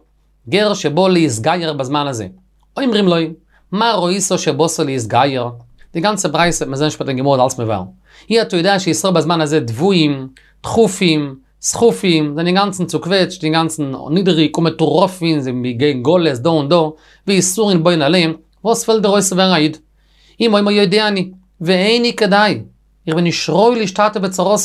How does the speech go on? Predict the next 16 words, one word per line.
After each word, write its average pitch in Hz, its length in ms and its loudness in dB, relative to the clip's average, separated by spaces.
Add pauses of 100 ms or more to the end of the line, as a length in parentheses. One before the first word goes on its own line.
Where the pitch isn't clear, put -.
(140)
הלוואי 165 460 2
זאל 202 120 -4
איך 190 80 -2
זכאי 196 220 0
זיין 175 120 0
צו 147 120 -6
דעם. 101 140 -6 (420)
מקבלין 170 640 0
אוסו 156 480 0
מיד. 117 320 -4 (640)
ומודיעין 185 540 4
אוסו, 180 360 2 (160)
מקצת 180 520 -2
מצוה, 175 280 0 (420)
מצוה 165 280 0 (120)
קלות, 170 360 0